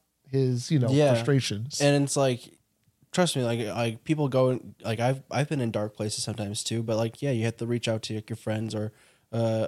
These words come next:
Speaker 2: a licensed professional and talk to someone. Uh, because, like, putting that on your dating profile,
Speaker 1: Mm-hmm.
Speaker 2: I feel like isn't inviting.
Speaker 1: Right.
Speaker 2: You know, it's like, that's an immediate shut off.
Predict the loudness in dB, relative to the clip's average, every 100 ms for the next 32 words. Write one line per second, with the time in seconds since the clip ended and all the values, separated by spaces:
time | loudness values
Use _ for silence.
0 | -2 -2 0 -2 -2 -2 -2 -4 -6 -4
1 | -4 -4 -4 -4 -4 -4 -8 -12 -4 -2
2 | -2 -10 -8 -8 -8 -10 -12 _ _ _
3 | _ -8 0 2 0 0 0 0 -2 -4
4 | -2 0 0 0 -2 -2 -6 -6 -4 -6
5 | -8 _ -6 -6 -6 -10 -10 -12 -10 -10
6 | -10 -12 _ 2 6 6 4 2 0 0
7 | 0 -2 -6 -20 _ _ _ _ _ _
8 | _ _ _ _ _ _ _ _ 2 2
9 | 2 -2 -2 0 0 0 -2 -12 -20 _
10 | _ 2 4 4 0 -4 -6 _ _ -6
11 | -4 -4 -4 -4 -2 2 2 2 0 0
12 | 0 0 0 -2 -4 -6 0 2 0 -4
13 | -14 -20